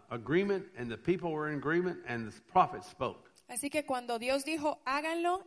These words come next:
Speaker 2: el gobierno estaba de acuerdo y todos los que estaban involucrados estaban de
Speaker 1: Now let's
Speaker 2: acuerdo.
Speaker 1: go back to Zechariah four ten.
Speaker 2: Ahora vamos a Zacarías cuatro diez.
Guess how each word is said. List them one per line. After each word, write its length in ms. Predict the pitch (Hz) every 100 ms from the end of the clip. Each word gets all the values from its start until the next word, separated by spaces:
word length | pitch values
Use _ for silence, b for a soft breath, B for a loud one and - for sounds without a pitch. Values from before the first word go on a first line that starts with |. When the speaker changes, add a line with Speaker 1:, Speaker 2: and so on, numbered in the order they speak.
| -
Speaker 2:
el 160 | 240
gobierno 520 | 226 226 240 262 311 311
estaba 380 | 302 294 285 285
de 80 |
acuerdo 540 | 277 - 294 294 311 311
y 120 | 233
todos 340 | - 262 277 294
los 140 | 294
que 60 | 277
estaban 320 | 277 262 262
involucrados 640 | 262 277 285 262 247 294
estaban 400 | 226 202 220 208
de 80 | 208
Speaker 1:
Now 320 | 208 302 156
let's 100 | 165
Speaker 2:
acuerdo. 60 | -
Speaker 1:
go 100 | 160
back 240 | 143 165
to 100 | 147 120
Zechariah 520 | 151 156 147 139 113
four 240 | 151 147
ten. 320 | 139 165 120 -
Speaker 2:
Ahora 280 | 226 240
vamos 320 | 247 247 262 -
a 80 | 240
Zacarías 640 | 247 233 208 214 220 233
cuatro 380 | - 190 190 202
diez. 480 | 311 311 190 -